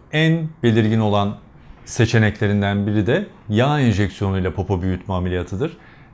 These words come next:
Eğer vücutta yeterli miktarda yağ varsa, özellikle karın,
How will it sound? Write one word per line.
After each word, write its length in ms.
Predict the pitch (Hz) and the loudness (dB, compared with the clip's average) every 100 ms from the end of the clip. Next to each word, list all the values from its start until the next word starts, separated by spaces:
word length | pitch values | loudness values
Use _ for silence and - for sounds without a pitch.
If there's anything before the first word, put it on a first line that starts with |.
| 107 | -4
Eğer 280 | 117 135 | -2 0
vücutta 360 | 120 117 123 127 | 0 -2 -2 0
yeterli 500 | 110 104 110 110 117 | 2 2 0 2 0
miktarda 480 | 110 98 98 92 92 | -2 -4 -4 -2 -2
yağ 320 | 92 92 92 | -2 0 0
varsa, 400 | 95 92 - 82 | 0 -2 -6 -10
özellikle 500 | 107 90 95 92 90 | -6 -2 -2 -4 -8
karın, 380 | - 95 90 90 | -8 -6 -4 -6